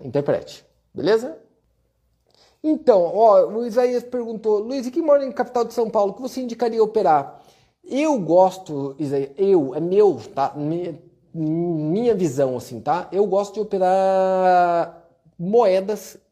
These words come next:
e mercado americano. É o que eu gosto, porque eu acho que tem mais liquidez e é quem move, é o gear do mercado total.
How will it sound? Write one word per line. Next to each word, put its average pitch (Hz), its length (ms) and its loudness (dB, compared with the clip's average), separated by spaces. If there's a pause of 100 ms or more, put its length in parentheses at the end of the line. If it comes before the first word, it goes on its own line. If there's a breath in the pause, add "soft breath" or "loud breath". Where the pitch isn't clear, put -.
e 202 140 -4
mercado 185 800 0
americano. 170 600 -6
É 151 60 -8
o 151 80 -4
que 151 80 -8
eu 214 80 -4
gosto, 131 400 -4
porque 160 220 -8
eu 180 60 0
acho 170 140 -6
que - 60 -20
tem 170 100 -6
mais 170 200 -4
liquidez 165 600 -4 (300 loud breath)
e 151 100 -2
é 175 80 0
quem 214 220 -4
move, 180 420 2
é 170 60 2
o 180 100 0
gear 202 300 -6
do 214 80 -8
mercado 196 400 -8
total. 160 400 -10